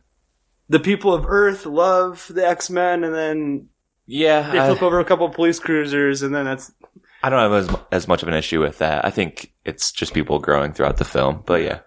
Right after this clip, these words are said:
Speaker 2: okay.
Speaker 1: Those are, those are all my unanswerable questions. I guess, do you have any, uh, kind of, like,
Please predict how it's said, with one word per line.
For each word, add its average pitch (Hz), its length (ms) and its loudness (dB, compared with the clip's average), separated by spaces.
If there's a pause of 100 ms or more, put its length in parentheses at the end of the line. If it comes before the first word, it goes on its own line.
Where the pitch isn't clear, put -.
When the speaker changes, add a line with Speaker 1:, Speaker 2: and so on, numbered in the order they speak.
Speaker 2:
okay. 78 240 -2 (240)
Speaker 1:
Those 190 180 0
are, 214 80 4
those 226 160 2
are 262 140 2
all 208 180 2
my 175 440 0 (100)
unanswerable 143 640 -2
questions. 117 500 -2
I 123 60 4
guess, 127 260 0
do 135 260 -10
you 165 100 2
have 170 120 6
any, 156 380 0
uh, 135 140 -6 (720)
kind 147 180 -2
of, 131 160 -2
like, 117 180 -4